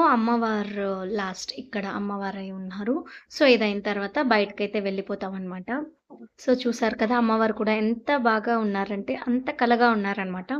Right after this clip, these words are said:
So, finally మంచిగా కైలాసగిరి లోపల మొత్తం చూసాము. And ఇప్పుడు బయట వచ్చేస్తున్నాం. కిచ్చు పైన కోపంగా ఉన్నాను. So, ముఖం అందుకే అలా పెట్టాననమాట. జగడం అయింది కదా దాని నుంచి. ఉమ్, ఇక్కడ లాస్ట్‌లో బయట వచ్చేటప్పుడు బండారం,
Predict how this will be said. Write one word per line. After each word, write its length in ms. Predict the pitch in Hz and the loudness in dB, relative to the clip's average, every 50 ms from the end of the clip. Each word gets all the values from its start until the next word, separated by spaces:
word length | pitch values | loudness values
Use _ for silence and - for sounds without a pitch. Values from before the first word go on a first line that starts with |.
| 294 294 _ _ _ _ _ _ _ _ | -6 -8 _ _ _ _ _ _ _ _
So, 140 | - - - 254 | -6 -2 -2 -2
finally 500 | 254 - 240 226 226 233 233 233 233 254 | 0 0 -2 0 0 0 2 2 4 4
మంచిగా 580 | 247 240 226 214 220 214 - - 233 226 240 277 349 349 302 262 | 4 2 2 0 -2 -2 -2 -2 0 0 0 0 0 -2 -4 -6
కైలాసగిరి 680 | - - 220 214 214 214 220 214 - 233 220 233 233 233 | -4 -2 0 2 2 0 -2 -2 -4 -4 -2 0 0 2
లోపల 300 | 220 214 214 214 240 226 | 2 0 0 -2 -2 -2
మొత్తం 340 | 220 214 214 214 - 233 240 240 | -2 -4 -4 -4 -2 0 0 2
చూసాము. 520 | 226 220 220 214 214 - 220 214 208 220 269 262 - - - - - - _ - | 2 2 0 -2 -2 -4 -2 0 2 2 0 0 -4 -10 -20 -20 -20 -16 _ -2
And 160 | 254 240 233 226 | 0 2 2 2
ఇప్పుడు 280 | 226 226 - 240 240 | 2 2 0 0 2
బయట 260 | 214 220 214 214 214 226 | 2 2 2 2 2 0
వచ్చేస్తున్నాం. 600 | 226 220 - 240 220 - - - 208 214 240 254 254 262 - _ - | -2 -2 -4 -6 -6 -4 -4 -2 0 2 2 2 0 0 -6 _ 0
కిచ్చు 320 | 247 240 233 - - 277 | 0 0 0 0 -2 0
పైన 240 | 254 269 247 247 247 240 | 2 4 4 4 4 2
కోపంగా 400 | 240 226 220 226 254 247 240 240 | 2 0 2 2 2 2 2 2
ఉన్నాను. 280 | 233 226 220 226 262 | 2 2 2 2 0
So, 180 | 269 - - 254 | 0 0 2 2
ముఖం 320 | 233 220 208 - 240 240 240 | 2 2 0 0 2 2 2
అందుకే 300 | 226 220 214 214 - 240 | 2 0 0 0 0 0
అలా 180 | 226 226 226 | 0 0 0
పెట్టాననమాట. 720 | 226 220 208 214 - 233 233 233 220 214 208 208 202 - 254 254 233 | -2 -2 -4 -2 0 0 2 2 0 0 -2 -4 -2 -2 -2 0 2
జగడం 340 | 226 208 196 214 226 226 | 0 2 2 0 0 0
అయింది 220 | 220 208 208 196 196 | 0 0 -2 -2 -4
కదా 200 | 196 202 262 311 311 - - - - _ _ _ - | -2 -2 -2 -2 -2 -6 -12 -20 -20 _ _ _ -2
దాని 220 | 240 226 214 208 | 0 0 0 0
నుంచి. 360 | 202 202 202 202 - - 302 339 339 - - - _ _ _ _ _ | -2 -2 -4 -6 -4 -2 -2 -2 -2 -4 -10 -20 _ _ _ _ _
ఉమ్, 240 | 254 240 240 240 226 233 - | -2 0 2 2 0 0 -2
ఇక్కడ 240 | - 254 247 233 240 254 262 | -2 0 0 2 4 4 4
లాస్ట్‌లో 460 | 240 220 220 226 220 - - 269 302 330 302 | 2 2 0 -2 -2 -4 -2 -2 -2 2 4
బయట 220 | 240 226 220 220 240 | 4 4 4 2 0
వచ్చేటప్పుడు 560 | 233 233 - 247 240 262 226 208 220 254 311 370 403 403 - - - - - - _ _ 220 | -2 -2 -2 -4 -4 -4 -4 -4 -2 0 0 0 0 -2 -6 -14 -20 -20 -20 -20 _ _ -2
బండారం, 520 | 220 220 220 220 214 220 220 226 233 | 0 0 2 2 2 0 0 2 2